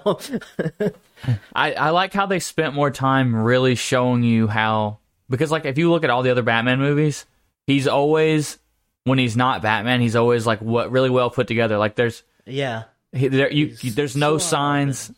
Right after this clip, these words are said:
Speaker 2: Well, there's, yeah, well, there's,
Speaker 1: crazy.
Speaker 2: there's no signs that, like, him staying up all night and all day are, like, really
Speaker 1: Yeah.
Speaker 2: taking a fucking toll on him. He's just like, "Yeah,
Speaker 1: Yeah.
Speaker 2: fucking good to go."
Speaker 1: I fucking do whatever I want, Batman, bitch. Like,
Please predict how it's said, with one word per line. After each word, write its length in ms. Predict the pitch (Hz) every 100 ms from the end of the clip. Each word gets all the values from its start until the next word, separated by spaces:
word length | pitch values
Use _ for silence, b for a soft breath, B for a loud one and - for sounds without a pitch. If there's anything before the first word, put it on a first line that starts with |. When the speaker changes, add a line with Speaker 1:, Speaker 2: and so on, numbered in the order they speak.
| _
Speaker 2:
Well, 140 | 131 143
there's, 160 | 147
yeah, 180 | 131 175
well, 140 | 120 120
there's, 240 | 120 -
Speaker 1:
crazy. 120 | - _ b
Speaker 2:
there's 180 | 135 131
no 140 | 139 156
signs 500 | - 139 135 135 113
that, 120 | 110
like, 200 | 107 95
him 200 | 135 120
staying 380 | - 131 127 113
up 180 | 123 117
all 140 | 101
night 240 | 101 101 -
and 260 | 123 123
all 140 | 117 104
day 440 | 110 107 101 95 - B B
are, 80 | 120
like, 140 | 117
really 220 | 107 123 123
Speaker 1:
Yeah. 60 |
Speaker 2:
taking 320 | - 123 120
a 60 | 113
fucking 320 | - 113 110
toll 300 | 101 117 113
on 120 | 101
him. 280 | 98 92 92
He's 180 | 107 98
just 180 | 113 131
like, 180 | 139 -
"Yeah, 100 | 123
Speaker 1:
Yeah. 180 | 123 - - -
Speaker 2:
fucking 400 | 101 104 98 85 - - -
good 120 | 107
to 60 |
go." 260 | 101 107 117 _ _ _ _ _ _
Speaker 1:
I 100 | 131
fucking 340 | 135 135 131 127
do 140 | 135
whatever 300 | 139 143 147
I 40 | 147
want, 300 | 147 120 -
Batman, 400 | 110 - 76 90
bitch. 360 | 92 - -
Like, 300 | - - -